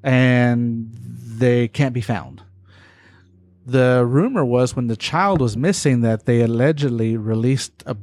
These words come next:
a team of Green Berets to find him, but they wouldn't tell the media that they were there. So they went in there carrying weapons and everything else.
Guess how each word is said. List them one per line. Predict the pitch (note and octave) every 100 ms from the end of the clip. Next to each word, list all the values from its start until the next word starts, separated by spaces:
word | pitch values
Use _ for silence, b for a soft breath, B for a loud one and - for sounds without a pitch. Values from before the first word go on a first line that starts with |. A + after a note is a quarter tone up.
| -
a | - B2
team | - D3+ C3+
of | G#2+
Green | B2+ C3 B2
Berets | A2 A2 B2+ A2 F2+ - - _ _ _ _ _ _ _ _
to | B2
find | - B2+ A#2+ G#2+
him, | E2 - _ _ _ _ _ _ _ _ C3 A#2
but | C3+ B2+ A#2+
they | A#2+
wouldn't | A#2+ B2 -
tell | C3
the | A2+
media | A#2+ C3 A2+
that | G#2 G2
they | A2+
were | G#2+ F2+
there. | G2+ E2 F#2 _ b b
So | - B2+
they | A#2
went | B2+ C3
in | B2
there | B2 B2
carrying | - A#2 A2+ A2
weapons | B2 B2 B2+ B2+ A#2+
and | A2+ G#2+
everything | A2+ A#2 A#2 A#2
else. | B2 B2 B2 -